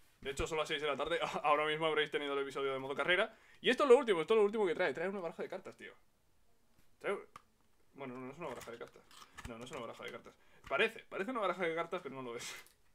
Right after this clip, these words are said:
<laughs> No lo es. Trae un llavero. Ojo. Ojo, ojo, el llavero. El llavero, a ver si se ve, a ver si enfoca. ¿Vale?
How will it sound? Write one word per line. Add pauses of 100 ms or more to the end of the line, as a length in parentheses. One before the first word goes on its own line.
(440)
<laughs>
No
lo
es. (420)
Trae
un
llavero. (1400)
Ojo. (1300)
Ojo,
ojo,
el
llavero.
El
llavero, (380)
a
ver
si
se
ve,
a
ver
si
enfoca. (460)
¿Vale?